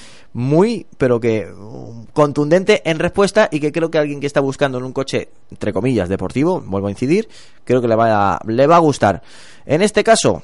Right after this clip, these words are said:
creo que es un, una, un, una buena decisión que sea solamente diésel, eh, y que, bueno, pues, eh, por comportamiento, por consumo y, y por prestaciones, este motor biturbo T D I,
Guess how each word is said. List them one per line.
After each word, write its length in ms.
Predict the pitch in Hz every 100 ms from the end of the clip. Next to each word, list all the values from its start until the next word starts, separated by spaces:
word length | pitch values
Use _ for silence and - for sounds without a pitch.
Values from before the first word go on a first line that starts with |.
| -
creo 200 | - 135
que 60 | 123
es 60 | 127
un, 160 | 117
una, 680 | 113 117 117 113 110 107 107
un, 880 | 104 98 80 57 - - 147 143 135 -
una 300 | 151 165 160
buena 200 | 156 147
decisión 380 | 131 131 214 254
que 80 | 135
sea 160 | 139
solamente 420 | 131 127 120 123
diésel, 460 | 120 180 185 220 226 - - -
eh, 640 | - 120 117 113 110 110 107
y 140 | 160
que, 120 | 170
bueno, 200 | 170 175
pues, 240 | 180 131 131
eh, 240 | 113 107
por 240 | - 120 120
comportamiento, 960 | 123 120 117 123 156 151 117 98 -
por 200 | - 117
consumo 520 | 120 120 160 151 101 - - - - - - -
y, 720 | 139 135 123 120 117 117 -
y 180 | 131 131
por 1080 | - 127 120 117 113 113 113 110 110 110 -
prestaciones, 720 | 117 - 113 147 190 220 - -
este 340 | - 120 127 107
motor 400 | 113 113 120 107
biturbo 720 | 107 160 - 147 143 151 156
T 180 | - 117
D 160 | 117
I, 280 | 135 180 214